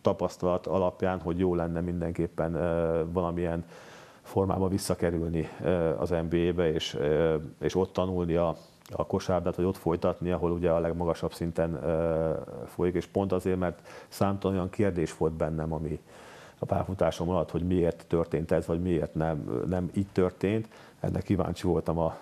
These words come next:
a válaszaira is, és ezeket a válaszokat megkaptam most már, ugye, ö, hét éve vagyok a Milwaukee Bucksnak a kötelékébe, előtte, ö, ugye mo-, összesen tíz éve most már az N B A-ben,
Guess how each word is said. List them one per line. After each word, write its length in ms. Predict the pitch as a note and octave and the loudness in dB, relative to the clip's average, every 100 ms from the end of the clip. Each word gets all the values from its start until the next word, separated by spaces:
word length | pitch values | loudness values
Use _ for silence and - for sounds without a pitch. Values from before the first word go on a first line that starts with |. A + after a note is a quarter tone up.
| - | -6
a 120 | - | -2
válaszaira 540 | E2 E2+ D#2+ - E2+ E2+ | 2 2 2 0 2 2
is, 120 | - | 0
és 160 | F2+ | -4
ezeket 360 | - F#2 F#2 F2+ | -2 0 0 0
a 60 | G2 | 2
válaszokat 420 | G2 F#2 F2 - | 2 0 -4 -2
megkaptam 500 | F2+ - F2 - D#2+ | -2 -2 -4 -2 -2
most 200 | D#2+ - | -2 -2
már, 100 | E2 | -2
ugye, 420 | E2 E2 E2 D#2+ - | 2 2 2 2 0
ö, 300 | D2 D2 D2+ | -2 0 0
hét 220 | F#2 F#2 | 2 2
éve 120 | F2+ F2 | 2 0
vagyok 280 | E2+ E2 | 0 0
a 200 | F2 E2 F2 | 2 0 2
Milwaukee 360 | F#2+ E2+ D#2+ | 0 0 -2
Bucksnak 360 | E2+ F2 - F2 | 0 0 0 -6
a 40 | |
kötelékébe, 800 | E2+ F2+ G2 F2 E2+ E2+ E2+ F2+ - - - - | -2 -2 0 0 0 0 2 0 -2 -16 -20 -8
előtte, 460 | - E2 - D#2 D2+ - - _ - - - - | 0 0 2 0 0 -10 -20 _ -20 -20 -20 -6
ö, 500 | F#2 F#2 F2 E2+ E2 | 0 0 2 2 2
ugye 220 | - E2 | 0 0
mo-, 160 | D#2 D2+ - - - | -2 -4 -4 -8 -4
összesen 360 | F2+ E2 E2+ | -2 0 -2
tíz 240 | E2+ G2+ F#2 | 0 0 2
éve 180 | F2+ | 0
most 200 | F2 D#2 | 0 -2
már 120 | G2 F2+ | -2 0
az 60 | |
N 160 | F#2+ F#2 | 0 0
B 40 | |
A-ben, 800 | F2 F2+ E2 D#2+ E2+ F#2+ F2 D#2+ | 2 2 0 -4 -2 0 0 -4